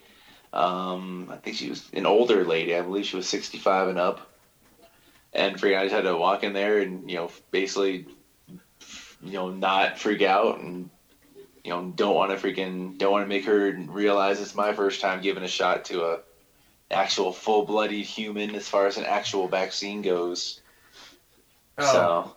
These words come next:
Speaker 2: brother, I'm gonna have you give me a shot, and then that'll, that'll ease your nerves because I get so, I am terrified of needles, man. I, they, s-, I mean,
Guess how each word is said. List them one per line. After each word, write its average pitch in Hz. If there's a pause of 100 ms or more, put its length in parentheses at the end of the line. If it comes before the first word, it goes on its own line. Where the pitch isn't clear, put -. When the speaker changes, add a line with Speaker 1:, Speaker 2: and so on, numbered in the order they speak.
(100)
Speaker 2:
brother, 143
I'm 143
gonna 160
have 143
you 135
give 123
me 117
a 107
shot, 110
and 113
then 107
that'll, 120
that'll 120
ease 127
your 113
nerves 107
because 101
I 131
get 123
so, -
I 131
am 120
terrified 104
of 92
needles, 87
man. 85
I, 110
they, 110
s-, -
I 120
mean, 104